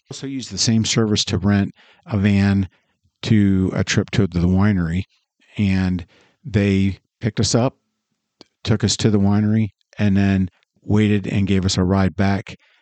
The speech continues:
to the Airbnb that we were staying at, and we all had a great experience. And plus, we learned a lot from the driver. The driver, the van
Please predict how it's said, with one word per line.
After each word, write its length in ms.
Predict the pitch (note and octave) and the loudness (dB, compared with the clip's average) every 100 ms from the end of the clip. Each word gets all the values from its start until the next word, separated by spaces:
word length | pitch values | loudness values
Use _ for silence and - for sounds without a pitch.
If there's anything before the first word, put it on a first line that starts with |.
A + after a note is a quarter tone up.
| _ | _
to 500 | - G2+ F#2 F#2 F2 E2 _ _ - | -2 0 2 0 -2 -6 _ _ -6
the 180 | G2+ F#2 | -4 0
Airbnb 600 | A2+ G2 G2+ F#2 G2+ G2+ | 0 0 0 2 2 2
that 140 | G#2 | 0
we 120 | G2+ | 0
were 80 | F#2+ | 0
staying 380 | - G2+ G#2 G#2+ | 0 0 0 0
at, 200 | A2+ G#2+ _ _ _ _ _ - | -2 -6 _ _ _ _ _ -8
and 340 | G2 F2+ F2+ F2+ | -2 -2 -2 -2
we 140 | G2 | -2
all 260 | A2 G2 F2+ | 0 -2 0
had 200 | F#2+ E2+ | -2 -2
a 40 | |
great 260 | F#2 G2 F2+ | 0 0 0
experience. 720 | - - G2+ A2 A2+ - - _ _ _ _ | -2 0 2 2 0 -4 -6 _ _ _ _
And 300 | A#2 G2+ F#2 | -2 0 0
plus, 260 | - A#2 A2+ | 0 0 0
we 80 | G#2+ | 2
learned 220 | A2 A2 | 2 0
a 60 | |
lot 200 | G2+ G2+ | -4 -8
from 140 | - G#2+ | -8 -8
the 60 | |
driver. 320 | F#2+ G2+ G2+ F2 | -6 -4 -2 -4
The 80 | |
driver, 500 | D#2 F#2+ F#2+ F2 F#2+ - | -2 0 0 0 -2 -2
the 180 | F#2 F2+ | -2 -2
van 380 | E2 F#2+ F#2+ | -2 0 0